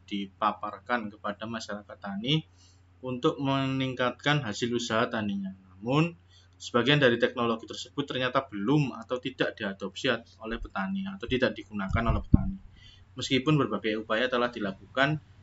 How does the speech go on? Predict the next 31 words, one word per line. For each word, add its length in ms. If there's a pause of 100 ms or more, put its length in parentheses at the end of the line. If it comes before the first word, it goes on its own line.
(160)
untuk 240
meyakinkan 640
kemanfaatannya 1120
bagi 240
kebutuhan 400
peningkatan 480
taraf 320
hidup 160
mereka. 400 (960)
Arti 400
dari 240
pemahaman 560
ini, 160
kita 240
mengetahui 560
bahwa 240 (360)
semua 640
informasi 560
yang 80
diberikan 320
oleh 160
penyuluh 640
kepada 320
petani 400
tidak 400
semuanya 480
digunakan 480
oleh 160
petani. 480
Karena 400
apa? 320